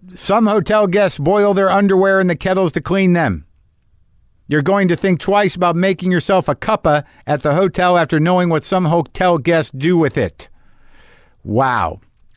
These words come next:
Didn't need to know that. And it goes on to say that, uh, you know, someone tweeted to see if this is a thing, and it turns out it might be a thing. And then it talks about how it's not great, you know, bacterially, obviously.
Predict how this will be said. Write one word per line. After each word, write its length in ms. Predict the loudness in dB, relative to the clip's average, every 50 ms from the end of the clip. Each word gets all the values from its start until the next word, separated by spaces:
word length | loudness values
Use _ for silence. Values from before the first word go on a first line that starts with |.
| -18 -8
Didn't 300 | -2 0 0 2 2 2
need 200 | 2 2 0 0
to 80 | 0 0
know 280 | 2 2 2 2 2
that. 320 | 2 2 0 0 -2 -4 -10 _ _ _ -20 -20 -20 -20 _ _ _
And 160 | -2 -2 -2 0
it 60 | 0
goes 240 | 0 0 0 0 0
on 160 | 0 0 0
to 80 | -2
say 260 | -2 -2 0 0 0 0
that, 280 | 0 0 -2 -2 -2
uh, 100 | 0 0
you 220 | 2 2 2 0 0
know, 60 | -2
someone 360 | -2 -2 0 0 0 0 -2
tweeted 380 | -2 -2 0 0 2 0 0 -2
to 80 | -4 -4
see 140 | -2 -2
if 80 | -2 0
this 200 | -2 -4 -6 -6
is 120 | -6 -6
a 60 | -6 -6
thing, 460 | -4 -2 0 0 2 0 0 -2 -4 -8 -16 -20 -20 -14 _ -4
and 100 | -4 -4
it 80 | -2
turns 240 | -2 -2 -2 0 0
out 160 | 0 0 0
it 60 | 0
might 260 | 0 0 0 -2 -2 0
be 160 | 0 0 0
a 40 | -2
thing. 460 | -2 -4 -2 -2 -2 -2 -2 -4 -6 -10 -18 -20 _
And 80 | -6 -2
then 80 | -2
it 100 | -2 -2
talks 300 | -2 -2 -2 -2 -2 -4
about 320 | -4 -2 0 0 0 0 0
how 160 | -2 -2 -4
it's 180 | -4 -6 -4 -4
not 220 | -2 -2 -2 -2
great, 540 | -2 -2 0 2 2 0 0 -2 -6 -12 -12
you 160 | -8 -4 -2
know, 140 | -2 -2 -2
bacterially, 840 | -4 -4 -6 -6 -6 -2 0 2 2 2 2 2 2 2 2 2 2
obviously. 600 | 2 0 0 -2 -4 -2 -2 -2 0 0 -2